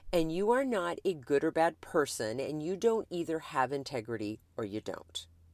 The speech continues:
okay? Your values are what you consider to be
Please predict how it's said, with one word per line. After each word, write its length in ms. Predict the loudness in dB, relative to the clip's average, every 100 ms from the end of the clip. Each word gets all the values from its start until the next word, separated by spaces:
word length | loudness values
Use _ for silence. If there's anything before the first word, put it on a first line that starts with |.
| -18
okay? 400 | -4 -2 -2 -6 -10 -20 -20 -20 -20 -14
Your 400 | -2 4 6 4
values 1040 | 2 2 2 2 2 0 0 -2 -2 -4 -8 -12 -20 _
are 180 | 4 6
what 360 | 2 4 4 4
you 420 | -4 -8 -6 -6
consider 640 | -4 -4 -2 0 2 0 -2
to 180 | -4
be 400 | -4 -4 -6 -8